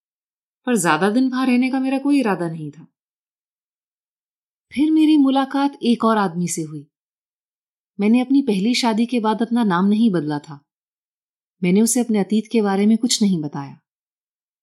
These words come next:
वह जवान था, खूबसूरत भी और पैसे वाला। हमने चुपचाप शादी कर ली। वह बीमा नहीं करवाना चाहता था, पर कम से कम उसने मेरे हक में वसीयत बनवा ली।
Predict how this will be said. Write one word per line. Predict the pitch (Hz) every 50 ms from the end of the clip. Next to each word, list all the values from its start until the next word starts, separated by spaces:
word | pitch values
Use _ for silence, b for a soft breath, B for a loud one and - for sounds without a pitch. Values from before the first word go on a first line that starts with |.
| _ _ -
वह | 240 254
जवान | 220 214 190 180 170 160 156 151
था, | 151 151 147 147 _ _ _ _ _ _ _ _ _
खूबसूरत | - - 277 269 - 254 214 175 160 139
भी | 135 151 143 - _ _ _ _ _ _ _ _ _ _ _ _ -
और | 262 269
पैसे | - 214 196 - - 180 151
वाला। | 147 139 139 139 147 _ _ _ _ _ _ _ _ _ _ _ _ _ _ _ _ _ _ _ _ _ _ _ _
हमने | 262 262 269 294 277
चुपचाप | 277 262 254 - 240 220 220
शादी | - - 196 175 156 160 156
कर | 156 151 143
ली। | 147 143 139 _ _ _ _ _ _ _ _ _ _ _ _ _ _ _ _ _ _ _ _ _ _ _ _ _ _ _ _ - 220
वह | 294 339 302
बीमा | 202 202 202 208 233 269 294
नहीं | 294 285 320 311
करवाना | 320 262 220 196 196 190 190 185
चाहता | 180 185 170 175 170 - 156 156
था, | - 160 143 - _ _ _ _ _ _ _ _ _ _ _ _ -
पर | 277 277 277
कम | - 208 202
से | 202 - 285
कम | 277 285 285 277
उसने | 262 262 - - 294 294 285
मेरे | 247 208 190 190 233 254
हक | 240 247 240 -
में | 254 269 247
वसीयत | 185 185 - - 208 247 277 214
बनवा | 185 180 165 151 147 139
ली। | 135 135 127